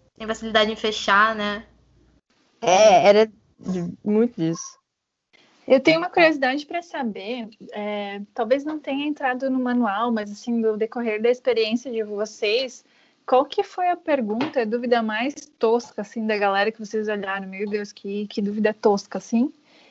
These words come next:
Speaker 3: E qual que foi a dúvida que vocês olharam e viram, assim, que é bem pertinente e que faz sentido, assim? Porque, como,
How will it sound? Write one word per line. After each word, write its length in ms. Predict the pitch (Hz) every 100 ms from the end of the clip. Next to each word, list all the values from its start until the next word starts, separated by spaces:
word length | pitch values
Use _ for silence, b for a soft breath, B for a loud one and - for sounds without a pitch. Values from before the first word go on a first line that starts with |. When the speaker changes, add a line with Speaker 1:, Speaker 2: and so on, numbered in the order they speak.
| b
Speaker 3:
E 80 | 233
qual 240 | - 269
que 180 | 285 330
foi 300 | 320 302 294
a 80 | 285
dúvida 500 | 240 254 269 262 247 - _ _ 214
que 80 | 226
vocês 420 | 240 247 240 220
olharam 420 | 226 214 196 214
e 40 | 226
viram, 220 | 208 220
assim, 240 | 214 233
que 140 | 226 220
é 80 | 208
bem 420 | 185 208 240 240
pertinente 840 | - 220 220 233 202 196 226 -
e 40 | 214
que 140 | 233
faz 300 | - 202 208
sentido, 640 | 220 220 - 196 185 175 180
assim? 240 | 175 175
Porque, 380 | 175 - 185 - b b b b b _
como, 240 | - 240